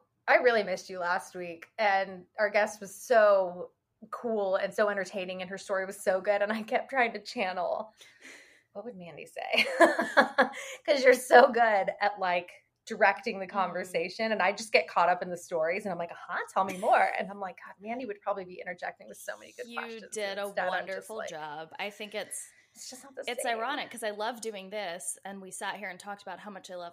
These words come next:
Speaker 2: my job, and then it was my job that meant I
Speaker 1: Mm-hmm.
Speaker 2: couldn't do this. And I was like, "This is,
Speaker 1: Right.
Speaker 2: this is the problem when you love all the things in your life, is sometimes you have to be disappointed 'cause you can't do all the
Speaker 1: I
Speaker 2: things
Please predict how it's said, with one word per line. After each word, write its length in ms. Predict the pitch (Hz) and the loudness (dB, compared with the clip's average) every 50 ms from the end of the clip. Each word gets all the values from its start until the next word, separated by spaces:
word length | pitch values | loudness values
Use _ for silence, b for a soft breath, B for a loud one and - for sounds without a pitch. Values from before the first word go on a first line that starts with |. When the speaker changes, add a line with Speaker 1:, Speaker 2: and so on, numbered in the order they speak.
| _ 185 | _ -18
Speaker 2:
my 100 | 180 156 | -20 -18
job, 400 | - 190 185 190 233 202 175 180 180 | -16 -14 -12 -10 -10 -10 -10 -12 -14
and 140 | 170 175 175 | -18 -18 -18
then 80 | 175 | -18
it 100 | 180 175 | -18 -18
was 140 | - 180 - | -20 -20 -20
my 120 | 180 170 165 | -18 -18 -18
job 420 | - - 165 185 196 185 233 208 208 | -14 -12 -10 -8 -8 -8 -8 -10 -10
that 60 | 220 | -10
meant 240 | 190 180 175 175 196 | -8 -8 -8 -8 -10
I 60 | 233 | -10
Speaker 1:
Mm-hmm. 80 | - - - | -12 -14 -18
Speaker 2:
couldn't 260 | 190 196 180 - - | -16 -18 -18 -18 -20
do 160 | - 160 156 | -20 -20 -20
this. 340 | 160 170 170 175 - - - - | -20 -20 -20 -18 -18 -18 -20 -18
And 80 | 226 | -20
I 40 | 185 | -20
was 160 | 180 196 - | -20 -18 -18
like, 180 | 190 185 _ - | -18 -18 _ -16
"This 220 | 214 226 - - | -14 -14 -12 -12
is, 200 | 294 294 262 - - | -14 -14 -12 -8 -6
Speaker 1:
Right. 220 | 180 190 214 208 - | -4 -4 -4 -6 -8
Speaker 2:
this 140 | 220 - 220 | -10 -12 -14
is 120 | 208 - | -16 -18
the 80 | - 190 | -20 -20
problem 460 | _ _ 190 196 196 208 220 226 202 | _ _ -12 -12 -10 -10 -12 -14 -14
when 120 | 180 175 170 | -16 -18 -18
you 100 | 170 170 | -18 -16
love 160 | 175 170 170 | -16 -16 -16
all 140 | 170 170 175 | -14 -16 -16
the 100 | 175 175 | -16 -18
things 320 | _ - 185 185 185 - | _ -20 -20 -20 -20 -20
in 120 | - 180 185 | -20 -20 -20
your 120 | 175 170 165 | -20 -20 -20
life, 260 | 185 202 247 233 202 _ _ | -20 -20 -20 -20 -20 _ _
is 180 | 190 - - _ | -20 -20 -20 _
sometimes 680 | - 202 - - 220 226 226 226 233 233 - - - _ _ _ _ _ - _ - | -20 -20 -20 -20 -20 -20 -18 -20 -20 -20 -18 -20 -20 _ _ _ _ _ -20 _ -20
you 60 | 220 | -20
have 100 | 220 220 | -20 _
to 80 | _ 233 | _ -20
be 100 | 233 220 | -20 -18
disappointed 680 | 233 233 233 - 220 _ - 214 233 277 269 214 196 | -16 -16 -16 -18 -20 _ -18 -16 -16 -14 -16 -16 -18
'cause 160 | - 196 - | -20 -20 -20
you 80 | 196 196 | -20 -20
can't 240 | - 226 226 - 214 | -18 -18 -18 -16 -16
do 140 | 214 240 269 | -16 -14 -12
all 120 | 240 180 | -12 -12
the 60 | 180 180 | -12 -12
Speaker 1:
I 20 | |
Speaker 2:
things 80 | 180 | -12